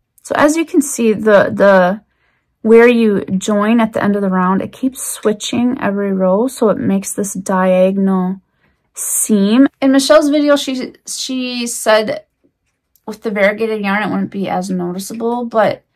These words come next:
and maybe it's not, but to me, it's noticeable, and I know I'm pointing it out, so it's gonna be noticeable to you too, but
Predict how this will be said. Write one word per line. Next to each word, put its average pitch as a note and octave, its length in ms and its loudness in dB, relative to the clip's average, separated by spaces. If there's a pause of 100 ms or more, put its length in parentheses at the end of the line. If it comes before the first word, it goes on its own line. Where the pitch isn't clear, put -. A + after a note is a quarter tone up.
(680)
and A#3 160 2
maybe C4 300 0
it's G4 200 -6
not, B3+ 380 4
but B3 140 -8
to B3+ 200 -4
me, B3 240 0
it's B3 160 -6
noticeable, G#3 760 -4
and F#3+ 680 -2
I G3+ 100 -4
know G3 140 0
I'm G3 200 0
pointing F#3+ 500 -4
it F3+ 120 -4
out, F3+ 240 0
so - 160 -6
it's F#3+ 160 -6
gonna C#4 180 2
be B3+ 120 0
noticeable A3 500 0
to A3+ 80 -2
you A3 160 -6
too, A3 500 -8
but - 300 0